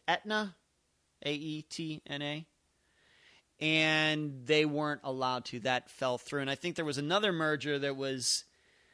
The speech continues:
uh, trying to make, they were trying to make it happen, and that didn't go through either. Now, you know what's going on there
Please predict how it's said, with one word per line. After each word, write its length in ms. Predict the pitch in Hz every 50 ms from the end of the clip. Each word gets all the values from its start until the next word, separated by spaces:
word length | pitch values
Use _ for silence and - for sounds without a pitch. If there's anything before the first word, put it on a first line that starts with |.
| _ _ _ _ _ _ -
uh, 180 | 135 135 131 123
trying 520 | - - - 160 151 147 147 147 143 143
to 140 | 139 - 139
make, 380 | 135 135 135 135 127 - - -
they 180 | 120 131 127 135
were 80 | 143
trying 240 | 135 - - 151 143
to 60 | 139
make 220 | 135 135 135 131 120
it 100 | 135 123
happen, 600 | 127 127 127 123 120 - 131 127 123 127 120 117 - _ - - - _ _ _
and 300 | - 139 139 139 139 139
that 340 | 135 156 160 160 - - 156
didn't 280 | - 147 147 143 143 123
go 180 | 147 139 131
through 280 | 123 - - 139 135 127
either. 240 | - 196 214 175 170
Now, 140 | 156 160 160
you 140 | 165 180 196
know 220 | 202 240 294 311
what's 240 | 294 220 185 - -
going 380 | - 190 180 165 160 156 156
on 300 | 190 254 277 254 185 151
there 400 | 131 120 113 117 123 170 202 196